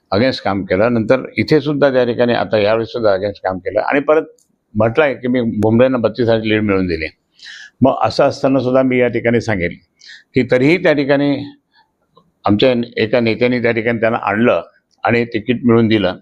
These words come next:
हरकत नाही. आता एकदा तिकीट माझी, पण मी, मी कसं आहे माहिती आहे का, मी शिवसेना प्रमुख आणि बाळासाहेब ठाकरेंना कठोर शिवसैनिक आहे. ज्या वेळेस शिवसेना प्रमुखांनी काय आदेश दिला, तो आदेश पाळायचं काम आम्ही करतो. आज उद्धव साहेबांचा जो आदेश आला, तो आम्ही पाळतो.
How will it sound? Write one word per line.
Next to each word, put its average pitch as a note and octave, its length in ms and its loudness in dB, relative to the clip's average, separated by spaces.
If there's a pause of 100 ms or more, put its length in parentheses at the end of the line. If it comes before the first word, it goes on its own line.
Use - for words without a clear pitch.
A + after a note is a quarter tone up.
(480)
हरकत F#3 320 0
नाही. A2 220 -4
आता A2 160 0
एकदा B2+ 220 0
तिकीट C#3 420 -4
माझी, A2+ 300 0
पण B2 220 -4
मी, A#2 180 0
मी C3+ 340 -2
कसं C#3 220 0
आहे C#3+ 60 2
माहिती C3+ 200 -2
आहे B2+ 80 0
का, B2+ 60 -2
मी C3 100 -2
शिवसेना A#2+ 380 -2
प्रमुख A#2+ 300 0
आणि A2+ 140 0
बाळासाहेब A2 400 0
ठाकरेंना A2 300 -2
कठोर A#2 300 0
शिवसैनिक F2+ 460 -4
आहे. - 300 -8 (480)
ज्या A#2+ 220 6
वेळेस D#3 420 2 (200)
शिवसेना C3 420 0
प्रमुखांनी B2+ 680 -2
काय - 280 -4
आदेश A2+ 280 0
दिला, A#2+ 220 0
तो A#2 120 -2
आदेश A2+ 260 0
पाळायचं A2+ 360 0
काम G#2+ 200 -4
आम्ही G#2 160 -2
करतो. G2+ 280 0
आज A#2 220 0 (100)
उद्धव A2+ 220 0
साहेबांचा C#3+ 360 2
जो C3 140 0
आदेश A2+ 340 -2
आला, A2+ 120 2
तो A2 140 -4
आम्ही G#2+ 160 -6
पाळतो. F2+ 360 -2